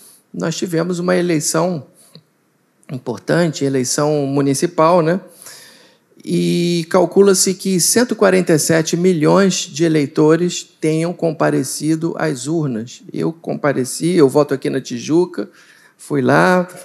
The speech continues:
votei. Pra mim, irmãos, é, votar não é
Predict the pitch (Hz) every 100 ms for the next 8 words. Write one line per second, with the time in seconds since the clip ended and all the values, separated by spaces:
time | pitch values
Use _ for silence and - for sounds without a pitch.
0 | - - 131 147 - 147 175 185 185 -
1 | - - 208 208 226 269 269 226 208 214
2 | 226 196 185 - _ - - 165 160 160
3 | 156 151 - _ _ _ _ _ _ _
4 | _ _ _ _ 131 160 226 - 196 202
5 | 220 226 - - - - 185 226 226 185
6 | 190 208 -